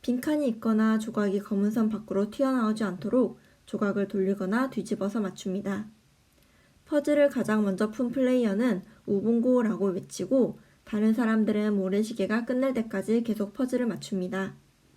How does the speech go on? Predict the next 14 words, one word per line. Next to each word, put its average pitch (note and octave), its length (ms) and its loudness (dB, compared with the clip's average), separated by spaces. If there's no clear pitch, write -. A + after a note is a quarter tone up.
모래시계가 C4+ 640 4
끝나면 A3 680 2
가장 G#3+ 360 0
먼저 F#3+ 300 0
맞춘 G#3+ 280 -2
사람은 A3+ 520 0
라운드판에서 G#3+ 960 0
해당 C4+ 340 2
라운드에 G#3 480 2
해당하는 A3 580 0
파란색 C#4 460 -4
보석을 G3+ 360 -2
가지고 G3+ 360 -4
가고 F#3+ 540 0